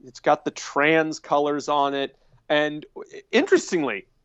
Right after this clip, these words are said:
if you look at that flag, the one thing that every single group on that, represented on that flag has in common is their inability to create white children. The only place for white Americans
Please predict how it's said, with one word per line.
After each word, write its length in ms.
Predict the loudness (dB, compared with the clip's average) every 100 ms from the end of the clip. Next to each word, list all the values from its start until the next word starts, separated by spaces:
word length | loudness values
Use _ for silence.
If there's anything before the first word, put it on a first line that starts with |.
| _ _ _ -12
if 140 | -4
you 60 | 0
look 140 | 2
at 80 | 2
that 180 | 0 -2
flag, 440 | 2 2 2 -4 -16 _
the 80 | -12
one 440 | -10 -4 -2 -2 -6
thing 520 | -4 -2 -2 -6 -8
that 200 | -8 -6 -4
every 300 | -4 -4 -6
single 420 | -4 -4 0 -2
group 400 | -2 -2 -2 -4 _ -16 2
on 240 | 4 6 4
that, 200 | 0 -2 -6
represented 540 | -2 0 0 -2 -2 -2
on 100 | -2
that 160 | -2
flag 260 | 2 2 2
has 220 | -6 -6
in 80 | -10
common 380 | -6 -4 -6 -10 _ _ _ _ -4
is 140 | -2
their 180 | 0 -2 -2
inability 540 | -4 -2 -2 -2 -4
to 120 | -12 -16
create 480 | -8 2 4 4
white 240 | 4 2 2
children. 440 | -2 -2 -4 -14 -18 _ _ _ _ _ _
The 100 | 4
only 200 | 4 4
place 420 | 0 2 2 2
for 340 | -4 0 2 2
white 380 | -2 -4 -2 -2
Americans 560 | -2 -2 -2 -8 -10